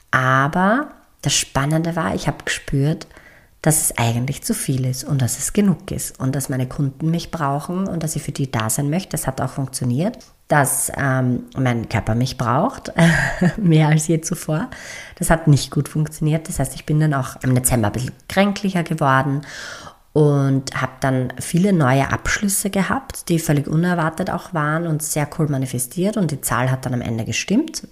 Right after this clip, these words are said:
Also auch Anfang Dezember ist dann das zweite Jahresziel in Erfüllung gegangen, was ich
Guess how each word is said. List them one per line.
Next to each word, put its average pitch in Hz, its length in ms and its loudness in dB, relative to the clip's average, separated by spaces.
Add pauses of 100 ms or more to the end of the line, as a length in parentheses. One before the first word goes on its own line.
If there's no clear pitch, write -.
(120)
Also 135 360 -2
auch - 300 -6
Anfang 165 320 -2
Dezember 151 500 -2
ist 135 200 -4
dann 131 220 -2 (340)
das - 160 -4
zweite 156 340 0
Jahresziel 151 680 2
in 139 100 2
Erfüllung 131 400 0
gegangen, 135 480 -2
was 139 120 -2
ich 135 120 -4